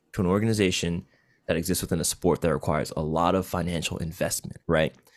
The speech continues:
You have to think about when you're spending money in a sport like this, a high-performance sport, that you're not just dumping money down the drain,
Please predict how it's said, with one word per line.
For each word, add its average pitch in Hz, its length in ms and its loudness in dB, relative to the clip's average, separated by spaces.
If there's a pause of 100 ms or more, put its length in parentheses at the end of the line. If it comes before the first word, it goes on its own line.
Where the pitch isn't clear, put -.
(460)
You 98 100 -2
have 101 200 2
to 110 80 0
think 98 260 -2
about 80 420 0 (640)
when 90 140 0
you're 85 80 -2
spending 95 340 2
money 87 380 0 (1000)
in 95 80 2
a 85 40 2
sport - 340 2
like 82 160 -2
this, 78 220 -2
a - 80 -4
high-performance 87 580 0
sport, - 360 -2 (320)
that 87 200 2
you're 87 100 2
not 87 220 2
just - 380 -2
dumping 95 380 2
money 87 300 2
down 85 240 2
the 85 60 2
drain, 85 420 -2